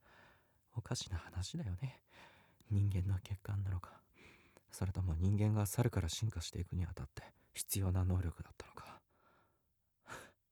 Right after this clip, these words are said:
て、そんなことは君にとってはどうでもいいよね。<laughs>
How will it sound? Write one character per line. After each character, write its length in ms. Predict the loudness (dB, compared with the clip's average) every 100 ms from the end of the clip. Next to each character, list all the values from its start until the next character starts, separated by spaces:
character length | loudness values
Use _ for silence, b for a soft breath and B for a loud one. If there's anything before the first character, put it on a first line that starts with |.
| _ _ _
て、 220 | -8 -8 -10 _ _ _ _ _ _
そ 180 | 0 6
ん 40 | 6
な 100 | 6
こ 100 | 2
と 100 | 2
は 180 | 2 0 B B
君 220 | 4 6
に 80 | 6
と 100 | 4
っ 20 |
て 120 | 6
は 80 | 4
ど 160 | 8 10
う 40 |
で 80 | 10
も 120 | 6
い 80 | 4
い 20 |
よ 100 | 4
ね。 200 | 4 2 _ _
<laughs> 1400 | -4 -2 0 2 2 _ _ 8 10 12 12 10 6